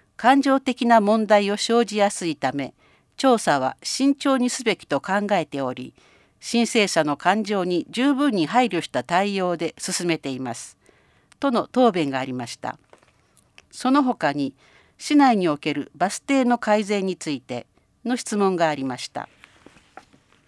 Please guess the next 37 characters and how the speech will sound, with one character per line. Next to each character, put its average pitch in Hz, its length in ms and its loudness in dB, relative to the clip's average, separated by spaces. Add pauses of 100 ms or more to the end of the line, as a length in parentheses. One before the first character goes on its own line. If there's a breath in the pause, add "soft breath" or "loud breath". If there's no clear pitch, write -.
(920 soft breath)
次 269 280 0
に 262 140 4
質 - 220 -4
問 180 200 4
者、 - 340 -2 (260)
宮 254 280 4
地 285 240 -4
豊 214 420 2
議 143 220 -6
員。 127 200 -8 (840)
換 285 240 4
気 269 140 -4
の 262 140 4
状 247 220 8
況 220 380 4
を 180 340 4
見 180 200 -2
え 285 120 4
る 285 100 0
化 240 140 4
す - 180 -4
る 202 260 -2
シ 285 320 0
ー 285 80 4
オ 269 120 4
ー - 20 -14
ツ - 160 -4
ー 170 80 0
測 - 300 -4
定 254 220 2
器 143 140 -10
に 135 120 -6
つ - 160 -8
い 123 80 -6
て、 127 240 -12 (800)
担 220 200 4
当、 190 400 2